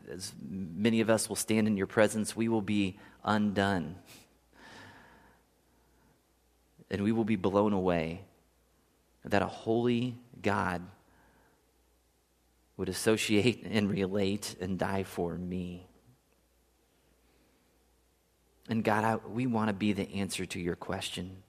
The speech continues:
"Whom will I send?" We know your heart is for your people, and that as we walk around the streets of Saint Joe or wherever we live, there are just broken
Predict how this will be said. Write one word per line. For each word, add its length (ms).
"Whom 220
will 120
I 160
send?" 500
We 140
know 260
your 220
heart 360
is 140
for 160
your 160
people, 500
and 160
that 100
as 320
we 240
walk 360
around 300
the 80
streets 380
of 60
Saint 300
Joe 260
or 80
wherever 380
we 180
live, 280
there 160
are 60
just 320
broken 540